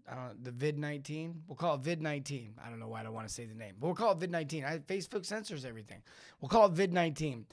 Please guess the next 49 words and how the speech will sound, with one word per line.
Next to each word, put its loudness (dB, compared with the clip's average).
So 8
with 6
this, -2
when 2
it 2
popped 4
up 4
and -2
it -4
came 0
out, 2
what 0
happened 2
was 2
the -4
market -2
started 0
to -2
alter -2
and -4
shift -4
in -8
a -6
lot 2
of 0
industries, -2
but 0
not 2
all. -2
And 0
one 4
of 4
the 0
things -2
we 0
saw 6
with 2
the -4
plumbing 0
industry, 0
and 0
that -2
you -4
should 0
have 0
seen, -2
is -2
your -2
sales 2